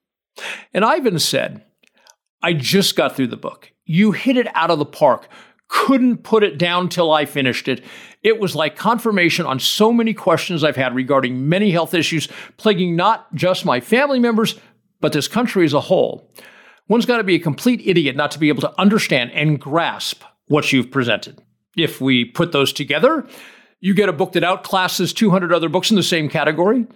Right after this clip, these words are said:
resulted in a person who isn't much of a reader burning through forty pages in a single sitting and being enthusiastic to keep going, and it answers so many questions about why America is the most chronically ill society in all of human history.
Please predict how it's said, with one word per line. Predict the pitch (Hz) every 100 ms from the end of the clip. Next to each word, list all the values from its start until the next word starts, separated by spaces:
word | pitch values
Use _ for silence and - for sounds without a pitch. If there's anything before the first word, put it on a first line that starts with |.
| _ -
resulted | 202 151 202 208 208
in | 185
a |
person | 165 202 185 190
who | 151 151
isn't | 226 208
much | 196 190
of | 175
a | 165
reader | 160 190
burning | 185 127 175 180 170
through | - 175
forty | 165 180 175 151
pages | 160 147 143
in | 160
a |
single | 131 165 139
sitting | 127 190 202 208 - -
and | 151
being | 156 151
enthusiastic | 139 139 196 143 156 147 139 - -
to | 139
keep | - 143
going, | 160 214 285 269 - - _ 208
and | 240 247
it | 202 185
answers | 170 160 175 151
so | - 165 170
many | 165 165
questions | 170 139 - 143 131
about | 131 123
why | 120 127
America | 123 120 120
is | 127 113
the |
most | 123 113 -
chronically | 127 123 120 123
ill | 123 110
society | - 123 - - -
in | 123
all | - -
of | -
human | - -
history. | - 170 - - 117